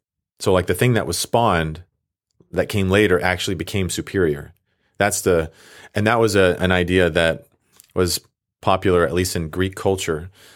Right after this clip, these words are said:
but I don't think it follows necessarily. I, I think that you can still make a case that whatever comes before has to have some authority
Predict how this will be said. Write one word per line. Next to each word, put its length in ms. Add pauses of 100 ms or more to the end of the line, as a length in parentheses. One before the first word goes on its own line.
(180)
but 280
I 80
don't 240
think 160
it 120
follows 800 (320)
necessarily. 760 (180)
I, 200
I 40
think 220
that 280 (240)
you 80
can 140
still 180
make 140
a 60
case 320
that 160
whatever 240
comes 220
before 640 (460)
has 300
to 80
have 180
some 420
authority 680